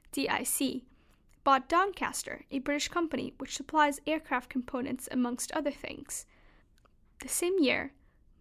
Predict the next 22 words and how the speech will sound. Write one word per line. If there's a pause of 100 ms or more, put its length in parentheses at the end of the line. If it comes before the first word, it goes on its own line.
Mubadala
Development
Company, (440)
a
sovereign
investor
from
Abu
Dhabi, (440)
bought
around
thirty
percent (100)
of
Piaggio
Aero, (380)
an
Italian
civil
aircraft
manufacturing
company.